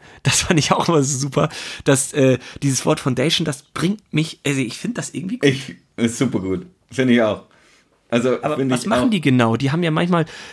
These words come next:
Speaker 1: beschützen die einen kulturellen Schatz, dann wird gesagt, hey, unsere ägyptischen Freunde haben ein altes, <laughs> äh, goldenes Segelboot, das darf nicht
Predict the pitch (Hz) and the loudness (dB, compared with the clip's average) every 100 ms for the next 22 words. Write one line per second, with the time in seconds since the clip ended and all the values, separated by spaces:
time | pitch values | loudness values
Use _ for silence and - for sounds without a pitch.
0 | - - 151 - 185 - 165 147 143 - | -14 -6 -2 0 0 0 0 0 0 0
1 | 160 151 139 127 - 180 214 - 143 135 | 0 0 0 0 0 0 0 -2 0 2
2 | 131 135 147 110 - - 160 156 - 139 | 2 0 -2 -4 -8 -10 -8 -8 -4 -2
3 | 135 143 156 160 147 - - - - - | -2 2 4 4 2 -2 -20 -20 -20 -20
4 | _ _ - - - 143 143 131 151 156 | _ _ -18 -10 -2 0 0 2 0 0
5 | 151 139 - 139 160 170 156 135 139 139 | -2 -2 0 2 4 4 2 2 -2 -2
6 | 135 131 - 127 127 - 139 139 131 120 | -2 -4 -6 -4 -4 -2 -2 0 0 0
7 | - - - - - - _ _ 139 131 | -4 -8 -14 -20 -20 -20 _ _ 0 4
8 | 127 123 123 - 135 139 135 123 - 135 | 4 2 0 2 4 4 4 2 2 4
9 | 160 185 151 156 170 175 139 - 131 - | 6 6 4 4 4 4 -2 -2 -8 -2
10 | 135 139 - 143 147 - - | 0 2 2 0 0 -8 -20